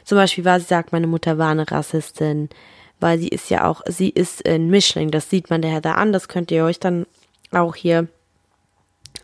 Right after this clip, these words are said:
auf Instagram, werde ich Bilder hoch, werde ich Bilder hochladen in der Bilderserie.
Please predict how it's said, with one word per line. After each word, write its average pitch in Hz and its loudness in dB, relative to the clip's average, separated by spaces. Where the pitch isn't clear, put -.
auf 165 2
Instagram, 151 0
werde 151 2
ich - -8
Bilder 156 0
hoch, 156 -8
werde 165 -4
ich - -18
Bilder 165 0
hochladen 160 -2
in 156 -4
der 156 0
Bilderserie. 170 2